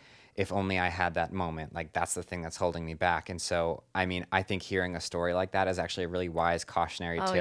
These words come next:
Speaker 2: yeah.
Speaker 1: to, like, um, you know, don't just jump at the first opportunity to, to still have discernment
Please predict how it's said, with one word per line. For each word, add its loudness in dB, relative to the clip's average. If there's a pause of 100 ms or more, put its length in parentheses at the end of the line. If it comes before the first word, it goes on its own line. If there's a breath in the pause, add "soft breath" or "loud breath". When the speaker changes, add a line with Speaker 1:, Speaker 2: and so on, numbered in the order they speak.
Speaker 2:
yeah. 2
Speaker 1:
to, 0
like, -2 (640 loud breath)
um, 2 (200)
you 0
know, 2 (380)
don't 4
just 0
jump 2
at -4
the -2
first -4
opportunity -6
to, -2
to -2
still 4
have 2
discernment -2